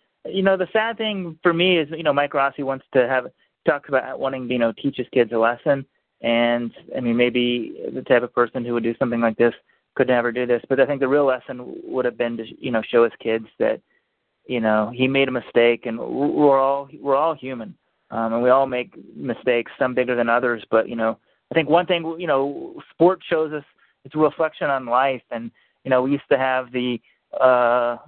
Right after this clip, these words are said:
you know, what, the Lance Armstrong building at Nike, and what other buildings do we have? Was it Roger Clemens? And,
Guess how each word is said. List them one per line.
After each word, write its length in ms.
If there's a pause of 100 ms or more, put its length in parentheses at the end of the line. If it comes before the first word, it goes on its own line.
(180)
you 80
know, 100
what, 220
the 340
Lance 260
Armstrong 500
building 360
at 100
Nike, 480
and 140
what 440
other 140
buildings 360
do 60
we 120
have? 200
Was 120
it 140
Roger 280
Clemens? 500
And, 180